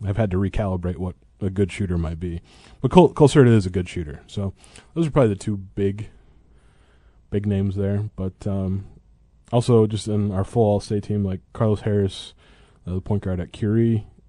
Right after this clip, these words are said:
has got an Illinois offer. Um, Phoenix Gill,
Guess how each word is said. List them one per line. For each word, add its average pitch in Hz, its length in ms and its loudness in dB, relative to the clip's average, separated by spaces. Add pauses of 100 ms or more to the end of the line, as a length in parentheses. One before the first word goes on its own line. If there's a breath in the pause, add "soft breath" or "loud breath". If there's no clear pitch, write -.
(180)
has 107 160 -6
got 110 160 0
an 107 80 -2
Illinois 104 300 -2
offer. 98 520 -4 (840 soft breath)
Um, 82 480 -10 (2250 soft breath)
Phoenix 110 320 2
Gill, 113 340 0